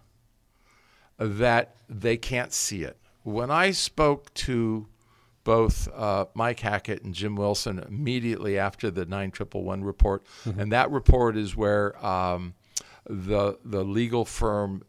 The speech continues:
Speaker 1: uh, that was hired by Napa County to give in, give, give the supervisors a, a legal opinion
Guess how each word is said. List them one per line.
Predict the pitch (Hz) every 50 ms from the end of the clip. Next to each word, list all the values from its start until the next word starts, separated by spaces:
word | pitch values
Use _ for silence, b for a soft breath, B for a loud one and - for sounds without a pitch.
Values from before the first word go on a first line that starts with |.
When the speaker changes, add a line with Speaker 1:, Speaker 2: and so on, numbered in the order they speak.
| _ -
Speaker 1:
uh, | - 90 92 92
that | 95 101 -
was | - 95 -
hired | 117 110 107 104 92
by | 95 101 101
Napa | 101 101 101 101 - -
County | - 110 104 101 101 95 92
to | - -
give | 90 101 104 95 98
in, | 101 95 90 95 - _ _ -
give, | 92 104 98 90 92 - - - 110
give | 92 110 110 107 101
the | 107 92
supervisors | - - - 120 - - 110 92 98 98 98 98 92 92 98 92 85 - b b b b b b b b b _ _ _ _ _ _ _ _ _ _ - -
a, | - - - - 131
a | 117
legal | 107 104 117 143 139 131 135 117
opinion | 113 - - - 120 113 117 117 113